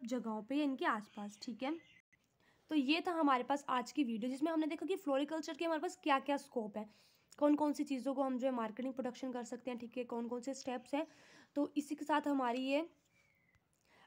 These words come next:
आज की वीडियो importance and scope of floriculture जो है वो कंप्लीट होती है। अगर आपको इस वीडियो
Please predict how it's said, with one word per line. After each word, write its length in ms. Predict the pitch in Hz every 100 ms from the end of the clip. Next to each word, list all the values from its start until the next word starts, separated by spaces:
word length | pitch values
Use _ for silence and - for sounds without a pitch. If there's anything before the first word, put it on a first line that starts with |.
| -
आज 220 | 254 240
की 120 | 320
वीडियो 340 | 285 269 233 285 302
importance 520 | 269 302 330 359 349
and 140 | 330
scope 460 | - 254 233 254 254
of 100 | 247 247
floriculture 720 | 254 220 220 254 247 - 269 269 -
जो 140 | 240
है 60 | 226
वो 120 | 254 262
कंप्लीट 480 | 233 214 233 269 285 269
होती 320 | 226 - 226
है। 160 | 285 302 _ _ _ _ _ _ - -
अगर 180 | 294 339
आपको 280 | 320 330 - -
इस 220 | 349 -
वीडियो 360 | 269 262 226